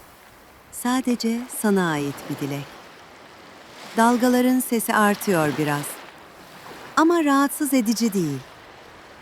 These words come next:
Tam tersine, sanki dileğini alıp uzaklara taşıyormuş gibi. Kıyıdan uzaklaşıyorsun. Ama bu sefer yürüyerek değil. Sanki hafifliyorsun. Dalga sesleri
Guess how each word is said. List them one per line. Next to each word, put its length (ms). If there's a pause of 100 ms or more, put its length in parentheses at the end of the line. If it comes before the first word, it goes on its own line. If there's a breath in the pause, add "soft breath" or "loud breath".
Tam 240
tersine, 580 (880)
sanki 420
dileğini 480
alıp 240 (260)
uzaklara 560
taşıyormuş 800
gibi. 240 (840)
Kıyıdan 400
uzaklaşıyorsun. 1040 (720)
Ama 240
bu 80
sefer 500 (220)
yürüyerek 800
değil. 240 (920)
Sanki 380
hafifliyorsun. 960 (960)
Dalga 360
sesleri 640